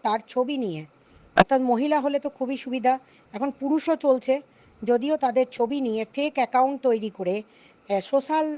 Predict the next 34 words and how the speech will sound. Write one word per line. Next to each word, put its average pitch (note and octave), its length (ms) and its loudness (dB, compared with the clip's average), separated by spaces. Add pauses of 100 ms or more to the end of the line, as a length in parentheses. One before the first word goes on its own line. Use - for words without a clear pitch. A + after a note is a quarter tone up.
সাইট B3+ 320 2
শুধু A3 280 -6
নয়, B3 220 -2 (260)
সেক্সুয়াল D4+ 640 0
সাইটগুলোতেও A#3+ 800 0 (280)
সেগুলো B3 360 0
আপলোড B3+ 440 2
করিয়ে B3 340 0
অ্যাকাউন্ট B3 420 -2
খুলে A#3+ 260 -2
সেখান A#3+ 300 -6
থেকে B3 200 -2
নোংরা A#3 320 2
নোংরা B3 340 0 (380)
ভিডিও A#3+ 400 0
এবং B3 300 2
ছবি B3 280 -2
পোস্ট G#3 280 -4
করা F3 220 0
হচ্ছে। D3+ 340 -12 (360)
তার A#3 220 2
জন্য C#4 240 2
একটি B3+ 400 -2
এফআইআর B3 420 2
হয়েছে, B3 320 -2 (320)
সেই D4+ 240 2
র্যাকেটটাকেও C#4+ 600 0
যাতে B3+ 220 2
ধরা G3+ 300 2
হয় F#3 300 -2 (380)
তার A3+ 200 2
জন্য C4+ 380 -2
কিন্তু B3 260 -2
আমরা B3 360 0